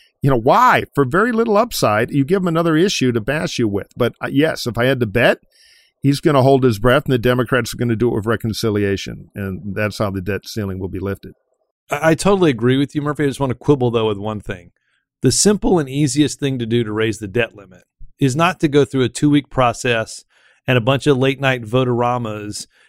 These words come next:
Speaker 2: with a whole new reconciliation package, right? The easiest thing is to simply, if he believes that Democrats have to be in charge of raising the debt limit, then he ought to let Democrats bring up the debt limit without needing sixty votes.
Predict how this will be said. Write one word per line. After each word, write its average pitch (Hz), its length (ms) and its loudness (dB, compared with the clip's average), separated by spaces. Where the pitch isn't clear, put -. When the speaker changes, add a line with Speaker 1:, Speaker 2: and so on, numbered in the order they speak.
Speaker 2:
with 135 240 4
a 120 80 0
whole 160 240 2
new 151 160 2
reconciliation 120 880 -2
package, - 600 -18
right? 120 300 0
The 147 160 2
easiest 214 460 4
thing 135 420 -2
is 123 520 -2
to 139 100 6
simply, 156 600 2
if 135 120 0
he 202 140 4
believes 170 600 4
that 131 200 2
Democrats 156 560 2
have 147 180 0
to 139 60 -10
be 135 100 0
in 131 80 -2
charge 139 280 2
of 117 120 -6
raising 123 320 0
the 107 60 -8
debt 135 300 2
limit, 98 320 -16
then 151 140 6
he 165 80 2
ought 185 120 4
to 190 60 2
let 160 280 2
Democrats 170 520 2
bring 156 240 0
up 143 120 -4
the 123 100 -2
debt 135 260 2
limit 113 380 -8
without 147 300 2
needing 147 320 2
sixty 151 420 -4
votes. - 480 -6